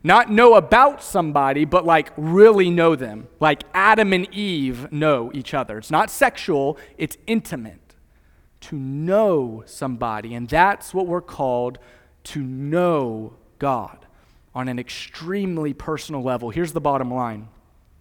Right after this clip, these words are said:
The reason so many of us don't surrender some of our lives to God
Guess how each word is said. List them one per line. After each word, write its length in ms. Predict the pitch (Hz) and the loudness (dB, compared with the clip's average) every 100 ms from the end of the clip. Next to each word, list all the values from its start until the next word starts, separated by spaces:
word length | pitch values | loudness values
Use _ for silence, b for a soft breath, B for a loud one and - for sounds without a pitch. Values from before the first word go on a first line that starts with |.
| _ b b b b - | _ b b b b -6
The 100 | 143 | -2
reason 480 | 151 202 202 180 | 2 2 2 -2
so 240 | 147 - 180 | -2 -2 0
many 220 | 175 165 | 0 2
of 180 | 147 139 | 0 4
us 220 | 156 151 | 2 2
don't 220 | 160 165 | -2 -2
surrender 760 | - 160 135 143 156 180 214 214 B B | -4 -8 -2 -2 0 -2 -2 -6 B B
some 220 | - 180 | -2 0
of 100 | 170 | 4
our 140 | 165 | 4
lives 480 | 143 143 156 165 147 | 4 2 2 0 -4
to 120 | - | -12
God 500 | 127 127 135 180 220 | -8 -4 -4 -6 -10